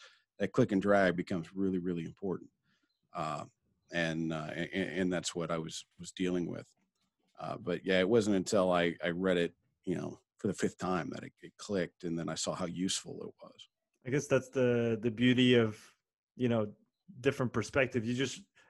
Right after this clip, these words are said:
Speaker 2: it's, it's funny to think about it when, and it, and it makes sense when you think about yourself. You're like, "Well, I had a new perspective. I had seen other things in the meantime. So that
Speaker 1: Yeah.
Speaker 2: information I could now relate to in,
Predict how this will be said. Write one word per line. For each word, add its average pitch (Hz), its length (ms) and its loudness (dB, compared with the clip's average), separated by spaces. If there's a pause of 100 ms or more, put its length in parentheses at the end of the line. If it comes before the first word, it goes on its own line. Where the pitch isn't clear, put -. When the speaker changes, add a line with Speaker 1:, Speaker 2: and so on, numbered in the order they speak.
Speaker 2:
it's, 135 120 -6
it's 151 200 -8
funny 160 260 4
to 127 80 -4
think 123 240 2
about 123 280 4
it 117 140 -2
when, 127 240 -2 (280)
and 165 120 0
it, 147 140 0
and 143 140 0
it 147 120 -2
makes 147 240 2
sense 160 220 2
when 143 100 -4
you 131 80 0
think 143 200 0
about 120 180 4
yourself. 113 460 2
You're 113 80 0
like, 117 100 2
"Well, 170 240 8
I 135 140 6
had 139 100 6
a 135 60 4
new 139 180 6
perspective. 160 720 4 (320)
I 123 80 4
had 120 200 4
seen 143 420 2 (120)
other 131 220 4
things 131 320 0
in 120 80 2
the 120 80 4
meantime. 139 560 2
So 117 260 2
that 120 220 6
Speaker 1:
Yeah. 127 40 6
Speaker 2:
information 120 520 4
I 117 80 4
could 117 160 0
now 123 200 6
relate 117 440 4
to 131 180 2
in, 120 100 4